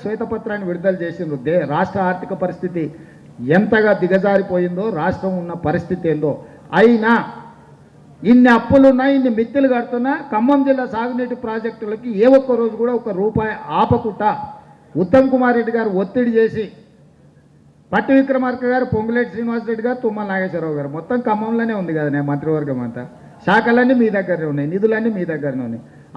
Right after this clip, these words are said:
ఆర్థిక శాఖ మీ దగ్గరనే ఉంది, గనుల శాఖ మీ దగ్గరనే ఉంది, రెవెన్యూ శాఖ మీ దగ్గరనే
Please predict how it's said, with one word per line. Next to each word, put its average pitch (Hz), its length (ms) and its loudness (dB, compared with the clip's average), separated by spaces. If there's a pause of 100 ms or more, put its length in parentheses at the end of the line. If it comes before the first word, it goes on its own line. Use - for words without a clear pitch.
ఆర్థిక 214 400 2
శాఖ 220 160 -2 (100)
మీ 214 160 2
దగ్గరనే 226 460 0
ఉంది, 233 200 4 (800)
గనుల 202 360 2
శాఖ 214 200 -2 (100)
మీ 208 160 0
దగ్గరనే 226 440 -2
ఉంది, 226 160 2 (140)
రెవెన్యూ 208 400 0
శాఖ 202 180 -2 (100)
మీ 208 160 4
దగ్గరనే 220 440 0